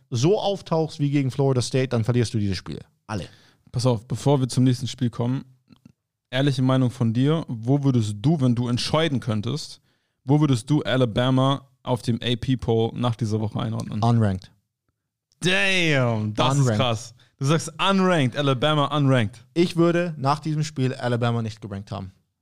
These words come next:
Speaker 1: Ich würde Florida State so auf die siebzehn packen, weil das haben sie ver-,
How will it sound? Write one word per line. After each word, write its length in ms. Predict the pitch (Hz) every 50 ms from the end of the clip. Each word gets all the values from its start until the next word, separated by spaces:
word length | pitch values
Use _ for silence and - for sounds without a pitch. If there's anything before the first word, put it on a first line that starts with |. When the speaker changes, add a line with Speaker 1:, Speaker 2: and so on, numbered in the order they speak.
| _ _ _ _ _ - - -
Speaker 1:
Ich 160 | 135 127 -
würde 160 | 143 143 139
Florida 340 | - - 143 139 139 135 123
State 360 | 120 - - 170 190 202 -
so 100 | - 156
auf 100 | 135 127
die 120 | - 123 117
siebzehn 360 | 127 185 - - - 190 160
packen, 320 | 156 185 180 - 269 285 _ _ _
weil 140 | - 123 120
das 100 | 117 101
haben 120 | 127 123 120
sie 100 | 113 107
ver-, 240 | - 120 113 110